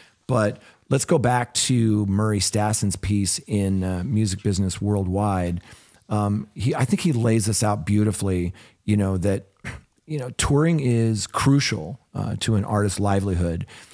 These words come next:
And we understand travel costs take one of the biggest bites out of an artist's nightly profits. You know, uh, the piece added that by helping with these core expenses,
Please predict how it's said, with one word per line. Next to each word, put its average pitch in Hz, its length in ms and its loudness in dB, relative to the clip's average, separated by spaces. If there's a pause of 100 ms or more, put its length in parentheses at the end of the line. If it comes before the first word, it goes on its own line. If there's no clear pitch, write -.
(120)
And 95 200 0
we 123 140 2
understand 104 720 0 (100)
travel 117 320 0
costs 104 340 0
take 101 240 -2
one 104 240 0
of 101 120 0
the 92 80 -2
biggest 107 560 0
bites 101 440 0
out 104 180 0
of 98 80 -2
an 104 120 -2
artist's 95 440 -2
nightly 95 460 -2
profits. 127 680 -4 (440)
You - 80 0
know, 101 340 -2
uh, 139 340 -6
the 104 140 -6
piece - 240 2
added 107 340 2
that 104 200 -2
by 98 140 0
helping 156 520 2
with 120 160 0
these 117 240 2
core 127 460 0
expenses, 107 680 0